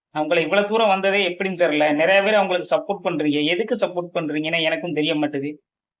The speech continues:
உள்ள ஏதாவது நல்ல விஷயம் பண்றாங்களா? நல்ல விஷயம் கூட பண்ணாங்களா? நல்ல விதமா ஏதாவது பேசுறாங்களா? நாய் மாதிரி கத்துறது, ஊழையிடுறது,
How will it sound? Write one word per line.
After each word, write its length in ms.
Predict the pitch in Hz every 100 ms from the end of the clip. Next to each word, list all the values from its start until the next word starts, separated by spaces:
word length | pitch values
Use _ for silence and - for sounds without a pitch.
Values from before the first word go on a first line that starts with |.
| _ _ _ 170 - _ _ _
உள்ள 300 | 196 226 247
ஏதாவது 440 | 190 190 202 208
நல்ல 220 | 202 175 185
விஷயம் 300 | 175 175 151
பண்றாங்களா? 440 | 147 151 147 151
நல்ல 260 | 147 185 214
விஷயம் 260 | 208 196
கூட 180 | 185 170
பண்ணாங்களா? 240 | 165 156
நல்ல 300 | 147 170 214
விதமா 260 | 220 202 202
ஏதாவது 360 | 185 185 175 180
பேசுறாங்களா? 420 | 180 156 151 156
நாய் 260 | 156 190
மாதிரி 240 | 185 180 170
கத்துறது, 540 | 175 160 156 160 175
ஊழையிடுறது, 680 | 196 185 156 151 143 147 156